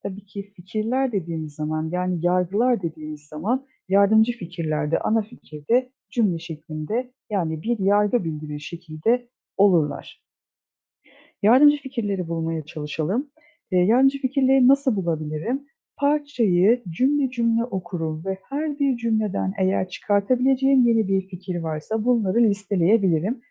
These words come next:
Bu şekilde yardımcı fikirleri bulurum. İnsan bilinci geliştiğinden beri doğayı kontrol altında tutmak için uğraşıyor.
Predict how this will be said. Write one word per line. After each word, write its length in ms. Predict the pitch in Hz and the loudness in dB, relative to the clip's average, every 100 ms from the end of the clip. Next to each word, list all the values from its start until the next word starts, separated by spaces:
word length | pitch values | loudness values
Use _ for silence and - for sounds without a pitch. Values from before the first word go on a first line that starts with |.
| - | -2
Bu 60 | 294 | 0
şekilde 400 | 269 202 170 160 | 0 -2 -2 -2
yardımcı 480 | 165 214 220 220 - | 2 2 2 -2 -4
fikirleri 540 | 170 - 160 170 233 | -10 -6 -2 -2 2
bulurum. 340 | 190 151 147 - _ _ _ _ _ - | 2 0 -4 -16 _ _ _ _ _ -2
İnsan 480 | 185 190 277 370 _ _ _ - | -2 2 2 2 _ _ _ -4
bilinci 380 | 202 240 254 277 | 4 4 4 0
geliştiğinden 680 | 262 - 277 277 302 302 196 | 0 0 2 4 4 4 4
beri 360 | 156 165 254 _ _ - | 2 2 0 _ _ 0
doğayı 360 | 240 262 185 170 | 2 4 4 0
kontrol 460 | - 247 247 247 190 | 0 -2 0 0 0
altında 360 | 170 - 165 | -4 -8 -10
tutmak 360 | 175 220 202 - | -10 -12 -12 -12
için 220 | - 233 | -10 -6
uğraşıyor. 720 | 196 180 156 - 156 - - | 0 0 0 -2 -6 -6 -12